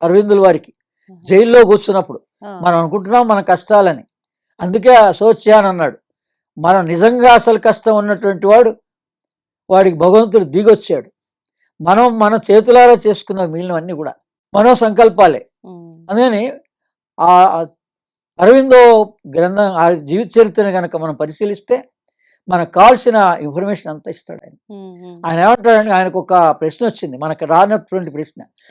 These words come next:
Speaker 2: హా.
Speaker 1: ఒక సైంటిస్ట్కి రావాల్సిన ప్రశ్న. ఏమని? మనిషి జీవించి ఉండంగానే అమృతత్వ ప్రాప్తి పొందగలుగుతాడా?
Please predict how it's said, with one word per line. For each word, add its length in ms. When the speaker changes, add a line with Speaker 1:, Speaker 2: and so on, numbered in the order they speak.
Speaker 2:
హా. 60
Speaker 1:
ఒక 100
సైంటిస్ట్కి 640
రావాల్సిన 480
ప్రశ్న. 400
ఏమని? 500
మనిషి 380
జీవించి 520
ఉండంగానే 540
అమృతత్వ 540
ప్రాప్తి 400
పొందగలుగుతాడా? 960